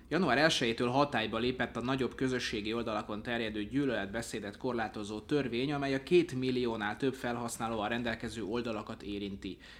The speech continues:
Ide tartozik a Facebook, a Twitter vagy a Tumblr. Tumblr. A törvény értelmében a német igazságügyi minisztériumnál már a lakosság is gyorsan bejelentheti, ha valaki problémás tartalmat talál, legyen az gyűlöletkeltő vagy rasszista poszt, esetleg álhír.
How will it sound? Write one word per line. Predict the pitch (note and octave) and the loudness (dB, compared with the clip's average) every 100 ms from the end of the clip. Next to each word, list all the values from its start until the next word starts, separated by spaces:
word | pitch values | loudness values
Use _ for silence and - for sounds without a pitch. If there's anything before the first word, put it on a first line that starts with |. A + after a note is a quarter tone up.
| - | -6
Ide | C#3 C#3 | -2 0
tartozik | A#2 G#2+ G#2 G#2 G2+ E2 | 0 -4 -6 -10 -10 -10
a | D#2+ | -8
Facebook, | G#2+ A#2+ B2+ E3+ E3 | -4 -4 -2 -4 -4
a | F2 | -6
Twitter | C#3 D3+ - A#2+ A2+ G#2+ | -4 -4 -2 -4 -4 -4
vagy | A#2 A2 | -6 -4
a | G#2 | -6
Tumblr. | - A2 G2+ E2+ - - - - | -6 -6 -6 -8 -12 -20 -12 -2
Tumblr. | G#2 F#2+ F#2 D#2 - - - - - - | 0 0 -6 -8 -14 -18 -18 -20 -20 -12
A | A2 G#2+ | -8 2
törvény | F#3 G#3 A2+ | 4 6 6
értelmében | C#3 E3 B2 B2 C#3 B2+ | 4 4 2 4 2 2
a | |
német | C#3 C#3+ A#2+ | 2 2 2
igazságügyi | C#3+ B2+ - A#2+ A2 A2+ | 2 2 0 -2 -2 -2
minisztériumnál | C3 A2+ - G#2+ A2 C3+ C3 | 0 -2 -2 -2 -2 0 0
már | B2+ | 2
a | |
lakosság | C#3+ D3 A#2+ - G#2+ A2 | 2 2 -2 -2 -4 -4
is | A2 | -4
gyorsan | C3 B2+ B2 G#2 G2+ | 0 0 0 -4 -2
bejelentheti, | A#2+ A2+ A2+ A#2 B2+ D3 | -2 0 -2 -4 -4 0
ha | C3+ A#2 | 0 2
valaki | B2 A#2 B2+ | 0 0 -2
problémás | D3+ D3+ B2 G#2+ G2 - | 2 2 2 -2 -4 -4
tartalmat | B2+ A#2 - G#2+ G2 | -4 -4 -4 -6 -6
talál, | - C#3 C#3+ C3 | -2 2 4 4
legyen | C#3+ C3 A#2+ | 4 2 0
az | F#2+ G#2+ A2 | -4 -6 2
gyűlöletkeltő | D3 E3 C3+ - A#2+ A#2 B2+ | 4 4 2 0 -2 0 -2
vagy | A2+ F2+ | -2 0
rasszista | C#3+ - D3 - C3 | 0 0 -2 -2 -2
poszt, | C3+ C3 C3 | -2 -4 -4
esetleg | A#2 A2 G#2 G2 | -6 -6 -6 -4
álhír. | D2+ G#2 G#2 - F#2+ F#2 | 0 0 0 -4 -6 -6